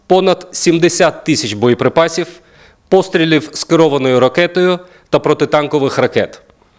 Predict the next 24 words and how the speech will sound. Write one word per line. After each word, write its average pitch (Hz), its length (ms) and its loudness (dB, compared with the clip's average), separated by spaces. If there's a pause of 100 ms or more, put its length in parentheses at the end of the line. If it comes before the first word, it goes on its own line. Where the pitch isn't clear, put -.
(360)
Цього 160 280 2
року 175 440 -2 (280)
на 131 120 2
озброєння 196 560 2
та 196 120 0
постачання 170 760 0
до 135 160 0
Збройних 143 460 0
сил 139 260 2
України 175 540 0 (220)
прийнято 196 580 0
шістнадцять 170 640 0
зразків 151 520 0
озброєння 143 560 0
та 143 140 -2
військової 120 520 0
техніки. 98 580 -4 (720)
Це 185 340 0
стаціонарні 185 720 0
комплекси 160 680 0
засобів 151 540 0
автоматизації 147 840 0
командних 127 480 -2
пунктів, 160 580 -2